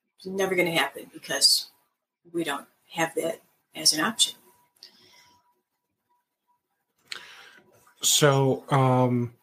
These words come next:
Speaker 2: so you don't do any, any automated scripting. You don't have any un-,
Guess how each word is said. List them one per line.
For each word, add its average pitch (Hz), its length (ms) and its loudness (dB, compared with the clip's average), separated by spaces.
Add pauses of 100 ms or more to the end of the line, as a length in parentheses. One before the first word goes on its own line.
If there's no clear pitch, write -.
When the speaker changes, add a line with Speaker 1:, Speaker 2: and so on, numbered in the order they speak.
(560)
Speaker 2:
so - 160 0
you 139 40 4
don't 139 200 4
do 156 120 2
any, 147 460 2
any 139 200 4
automated 135 440 4
scripting. 117 600 -2 (1040)
You 123 140 0
don't 131 160 6
have 135 160 4
any 135 200 6
un-, 131 220 4